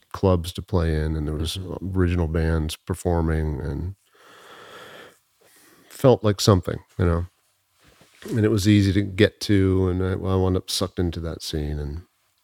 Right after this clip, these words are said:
Speaker 1: that's how I wound up there.
Speaker 2: Do you remember what the music was that you were listening to back when you were at home with your grandparents? What was the music that made you wanna make music?
Speaker 1: Yeah.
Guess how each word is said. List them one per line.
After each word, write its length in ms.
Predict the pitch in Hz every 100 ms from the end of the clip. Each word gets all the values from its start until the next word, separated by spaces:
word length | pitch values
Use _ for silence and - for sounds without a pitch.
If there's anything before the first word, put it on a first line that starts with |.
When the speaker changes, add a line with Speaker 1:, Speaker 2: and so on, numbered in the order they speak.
| _ _ _ _ _ -
Speaker 1:
that's 240 | 90 -
how 100 | 87
I 60 | 82
wound 220 | 82 80
up 120 | 76
there. 260 | 78 69 - _ _ -
Speaker 2:
Do 80 | 95
you 20 |
remember 260 | 92 107
what 200 | 107 -
the 120 | - 78
music 460 | 78 82 - 85
was 180 | 78 78
that 100 | -
you 80 | 78
were 60 | 76
listening 460 | 76 - 80 76
to 260 | 76 78 78
back 300 | 69 71 -
when 140 | 80 78
you 120 | 76
were 320 | 76 73 73 _ _ _ _ _ _ -
at 120 | 82
home 220 | 82 76
with 120 | 78 73
your 60 |
grandparents? 800 | 73 73 76 - 73 71 67 - 87
What 80 |
was 160 | 90 92
the 60 | 85
music 320 | 82 85 -
that 140 | -
made 300 | 78 80 78
you 100 | 80
wanna 340 | 73 76 73 73 -
make 260 | 80 82 -
music? 240 | - 101
Speaker 1:
Yeah. 160 | 87